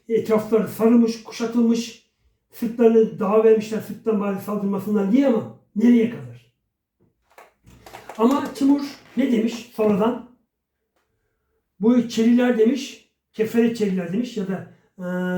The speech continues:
dönme Çeriler demiş. Yeniçeriler çünkü Hristiyanlıktan, Müslümanlığa ve Türklere dönmelerden oluşuyor.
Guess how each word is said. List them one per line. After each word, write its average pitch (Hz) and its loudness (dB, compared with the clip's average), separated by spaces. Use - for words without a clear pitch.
dönme 214 4
Çeriler 175 -8
demiş. 226 -4
Yeniçeriler 196 -6
çünkü 180 -10
Hristiyanlıktan, 190 -2
Müslümanlığa 185 -2
ve 185 -4
Türklere 185 -6
dönmelerden 180 -2
oluşuyor. 196 -4